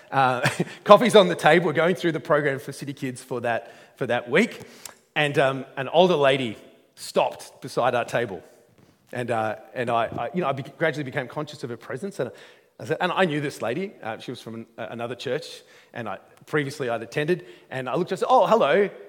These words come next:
And then she said this, no jokes, "Shame on you." <laughs> And I, and I was like,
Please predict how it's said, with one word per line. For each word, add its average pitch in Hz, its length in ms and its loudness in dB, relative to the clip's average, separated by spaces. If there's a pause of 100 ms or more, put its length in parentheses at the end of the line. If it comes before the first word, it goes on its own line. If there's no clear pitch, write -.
(220)
And 135 160 -4
then 135 100 -4
she 135 140 -12
said 135 180 -4
this, - 300 -10 (120)
no 139 140 -6
jokes, 117 340 -8 (1120)
"Shame 156 640 0 (140)
on 135 420 -4
you." 123 420 -8 (380)
<laughs> - 20 2
And - 880 4
I, - 20 12
and 214 160 10
I 220 60 12
was 214 100 10
like, 175 220 10